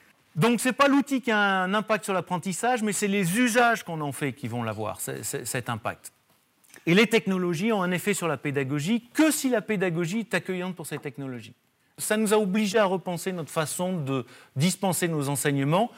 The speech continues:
Et comme on a dit, on veut impérativement de la classe inversée, on veut que plus personne n'app-, n'apporte un, un simple contenu,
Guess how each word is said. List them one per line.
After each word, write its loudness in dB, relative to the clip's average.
Et -6
comme 4
on 2
a 2
dit, 0
on 0
veut 2
impérativement 0
de -4
la 0
classe -2
inversée, -2
on -2
veut -2
que -2
plus -2
personne 0
n'app-, -10
n'apporte -6
un, -8
un -4
simple 0
contenu, 0